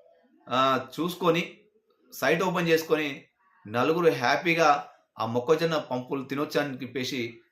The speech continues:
ఆ మొచ్చ-, మొక్కజొన్న కంకులు తినొచ్చు అని చెప్పేసి ఆ విధంగా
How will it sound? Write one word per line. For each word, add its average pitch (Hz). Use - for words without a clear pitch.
ఆ -
మొచ్చ-, 123
మొక్కజొన్న 143
కంకులు 123
తినొచ్చు 123
అని 127
చెప్పేసి 120
ఆ 139
విధంగా 185